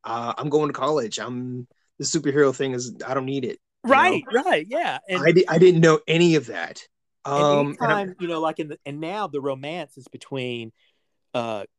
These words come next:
Speaker 2: Garfield and Raven. And to me, it's always about Wally and Raven. And so, <laughs>
Speaker 1: Yeah.
Speaker 2: um, so, yeah,
Speaker 1: Yeah.
Speaker 2: I, I'm that, I'm that old school guy that goes, you know, I like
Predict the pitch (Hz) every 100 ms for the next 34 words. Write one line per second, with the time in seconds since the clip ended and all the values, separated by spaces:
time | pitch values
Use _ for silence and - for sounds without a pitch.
0 | 131 147 214 - 127 120 110 - - 110
1 | 110 101 95 104 101 110 _ _ _ _
2 | - 127 139 170 214 147 - 127 131 127
3 | 120 117 110 104 - _ _ _ 113 135
4 | 139 101 98 95 95 90 95 110 - _
5 | _ _ _ _ _ _ _ - 127 127
6 | 139 131 - - 135 135 147 - - 587
7 | - _ _ _ _ _ - 226 302 277
8 | 330 254 113 - _ _ _ _ _ -
9 | 214 175 247 285 269 180 - - 165 240
10 | 190 196 - 208 170 170 202 151 143 -
11 | 139 127 123 120 117 123 123 120 117 117
12 | _ 139 143 135 240 277 285